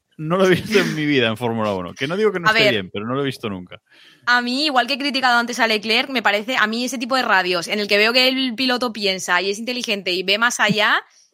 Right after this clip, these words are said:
Speaker 2: eso me encanta que lo hagan los pilotos. O sea, me parece que es, habla bien de ellos. Lo que pasa es que también quiero recordar que Leclerc eso lo había comentado hacía como dos o tres vueltas.
Speaker 1: Sí,
Speaker 2: Eh,
Speaker 1: sí.
Speaker 2: su ingeniero para variar, <laughs> Xavi, estaba durmiendo o no sé dónde estaba el equipo,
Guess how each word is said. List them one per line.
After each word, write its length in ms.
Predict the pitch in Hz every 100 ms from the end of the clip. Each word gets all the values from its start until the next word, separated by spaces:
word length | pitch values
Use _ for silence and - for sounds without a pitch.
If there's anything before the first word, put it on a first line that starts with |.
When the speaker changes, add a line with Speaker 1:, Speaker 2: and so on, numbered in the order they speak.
| -
Speaker 2:
eso 180 | 247 285
me 80 |
encanta 460 | 233 196 202 196 170
que 60 | 185
lo 60 |
hagan 140 | 175 185
los 120 | 180
pilotos. 380 | 185 175 170 170
O 40 |
sea, 140 | 175 175
me 200 | 185 185
parece 280 | 185 208
que 60 | 226
es, 120 | 226
habla 300 | 214 220 220
bien 220 | 208 196 190
de 160 | 180
ellos. 320 | 175 170 156 -
Lo 140 | 214
que 100 | 208
pasa 160 | 196 320
es 80 |
que 180 | - 294
también 300 | - 196 196
quiero 140 | 247 269
recordar 580 | 262 247 262 240 180
que 460 | - 185 175 170 160
Leclerc 480 | 160 165 180 202 -
eso 220 | - 220 226
lo 40 |
había 160 | 220 233
comentado 400 | 233 214 214 233
hacía 220 | 233 240
como 160 | 262 208
dos 120 | 214
o 60 |
tres 220 | 226 240 190
vueltas. 480 | 202 196 170 160 -
Speaker 1:
Sí, 420 | - - - -
Speaker 2:
Eh, 340 | 233 220 214 208
Speaker 1:
sí. 60 |
Speaker 2:
su 80 | 240
ingeniero 360 | 202 233 262 277
para 180 | 269
variar, 460 | 262 269 269 285 247
<laughs> 280 | 214 240 -
Xavi, 280 | 277 285 226
estaba 300 | 220 226 262
durmiendo 580 | 269 277 330 302 247
o 120 | 226 240
no 100 | 285
sé 80 | 294
dónde 140 | 294
estaba 220 | 294 294
el 60 | 294
equipo, 460 | 269 330 294 359